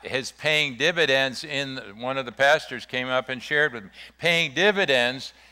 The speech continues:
at su-, the supernatural is occurring again.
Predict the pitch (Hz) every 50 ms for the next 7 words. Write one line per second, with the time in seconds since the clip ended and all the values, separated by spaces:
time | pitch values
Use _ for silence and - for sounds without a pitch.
0 | - _ _ - - 131 135 143 143 139 - - _ _ _ _ _ _ - -
1 | - - 185 190 170 131 135 151 139 - - 180 185 170 - 196 180 175 196 226
2 | 240 226 - - 196 175 160 160 156 120 151 151 - - 175 170 156 151 147 143
3 | 139 135 120 139 139 127 110 90